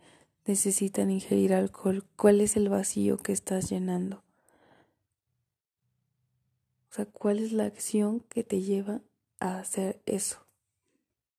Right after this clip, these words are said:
Por ejemplo, yo, algún ex que tuve, por ejemplo, yo después, cuando me alejé de esa persona, me di cuenta que,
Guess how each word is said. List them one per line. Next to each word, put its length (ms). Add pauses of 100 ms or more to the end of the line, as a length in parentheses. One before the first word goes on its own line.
(960)
Por 160
ejemplo, 500
yo, 380 (680)
algún 380
ex 260
que 140
tuve, 300
por 240
ejemplo, 560 (1000)
yo 400
después, 800
cuando 300
me 120
alejé 320
de 80
esa 220
persona, 400
me 160
di 120
cuenta 420
que, 420